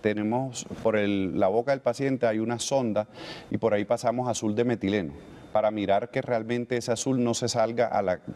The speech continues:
a la cavidad. Con eso estamos seguros que esa, eh, ese estómago quedó completamente hermético. Y el otro riesgo puede ser un tromboembolismo.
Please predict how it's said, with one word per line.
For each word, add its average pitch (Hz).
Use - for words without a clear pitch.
a 92
la 95
cavidad. 90
Con 104
eso 117
estamos 113
seguros 123
que 95
esa, 107
eh, 98
ese 98
estómago 120
quedó 95
completamente 107
hermético. 101
Y 135
el 127
otro 127
riesgo 131
puede 110
ser 113
un 113
tromboembolismo. 95